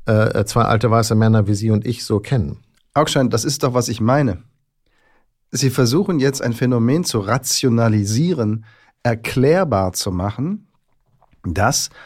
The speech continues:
Speaker 2: offenkundig extraterrestrisch ist. Denn sie, es gibt keinen Weg,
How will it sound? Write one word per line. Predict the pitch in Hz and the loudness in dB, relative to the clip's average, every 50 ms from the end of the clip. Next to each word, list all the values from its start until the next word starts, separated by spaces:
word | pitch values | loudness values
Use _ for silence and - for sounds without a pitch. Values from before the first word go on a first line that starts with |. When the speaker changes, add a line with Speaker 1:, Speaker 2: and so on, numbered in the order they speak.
| - - _ _ - | -20 -20 _ _ 0
Speaker 2:
offenkundig | 127 139 - 165 143 - 135 135 135 135 135 - - | 0 0 2 0 -2 0 2 2 2 2 0 -2 -6
extraterrestrisch | 123 123 - - - 127 120 120 - 117 107 113 127 139 - - - 87 82 - | -6 -6 -6 -4 -2 -2 -2 -2 0 -2 0 2 0 0 -2 -4 -6 -8 -6 -8
ist. | - 71 - - _ _ - - - - - - | -10 -10 -12 -12 _ _ -20 -20 -20 -16 -4 0
Denn | 123 123 127 123 - - | 2 2 2 2 0 -8
sie, | - 113 117 131 120 - | -6 -2 -2 -2 -4 -6
es | - - - - | -6 -6 -2 0
gibt | - 208 - - - | -2 -2 -2 -6 -12
keinen | - - 143 139 135 131 127 120 113 123 | -6 -2 0 2 2 2 2 2 0 0
Weg, | 151 156 135 110 - - | 0 0 0 0 -2 -8